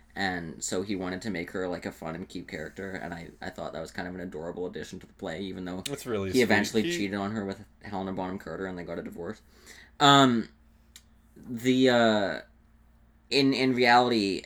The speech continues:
Speaker 1: Agincourt did destroy, like, the entire French army, um, but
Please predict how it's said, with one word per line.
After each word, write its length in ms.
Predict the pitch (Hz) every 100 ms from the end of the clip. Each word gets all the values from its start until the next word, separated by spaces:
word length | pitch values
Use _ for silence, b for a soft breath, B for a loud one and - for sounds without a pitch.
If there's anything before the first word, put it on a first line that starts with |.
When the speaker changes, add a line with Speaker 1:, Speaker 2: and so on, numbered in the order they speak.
| -
Speaker 1:
Agincourt 920 | 117 123 123 113 110 104 98 117 110
did 220 | 131 107
destroy, 420 | 110 - 113 98
like, 180 | 87 -
the 100 | 98
entire 300 | 90 95 82
French 240 | 85 76
army, 300 | 67 78 110 B B B B -
um, 520 | 104 107 98 87 82 -
but 460 | 92 104 104 98